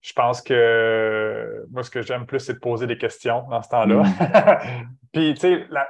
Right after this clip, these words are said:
Speaker 1: ce qui m'a amené dans ces expériences-là, je me souviens, l'ayahuasca, je le savais pas. C'était un ami qui me dit, « Hey, viens, il faut qu'on essaie de quoi, il faut absolument qu'on essaie de quoi. » Puis lui, c'est un gars qui essaie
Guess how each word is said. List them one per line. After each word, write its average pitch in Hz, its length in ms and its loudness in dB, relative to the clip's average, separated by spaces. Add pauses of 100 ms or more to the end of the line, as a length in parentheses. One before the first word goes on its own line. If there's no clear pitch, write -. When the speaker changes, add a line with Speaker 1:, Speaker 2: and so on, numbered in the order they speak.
Speaker 1:
ce - 120 -14
qui - 120 -12
m'a 156 140 0
amené 180 600 -8
dans 131 220 -2
ces 123 220 -8
expériences-là, 123 760 -2
je 120 60 -6
me 123 60 -10
souviens, 139 240 -6
l'ayahuasca, 120 840 -2 (200)
je 127 160 -10
le 120 100 -4
savais 117 320 -6
pas. 131 220 -4
C'était 131 140 -12
un 127 140 -8
ami 151 500 -6 (640)
qui 135 440 -2
me 127 100 -6
dit, « 120 160 -8
Hey, 190 220 -2
viens, 208 200 -2
il 190 60 -4
faut 160 100 -4
qu'on 180 160 -2
essaie 175 220 -4
de 160 80 -4
quoi, 185 220 -2
il 175 60 -4
faut 175 100 -6
absolument 175 400 -6
qu'on 175 160 -6
essaie 147 180 -6
de 135 120 -4
quoi. » 160 180 -8
Puis - 100 -16
lui, 147 80 -12
c'est - 80 -8
un 110 80 -4
gars 123 140 -4
qui 123 80 -8
essaie 117 240 -8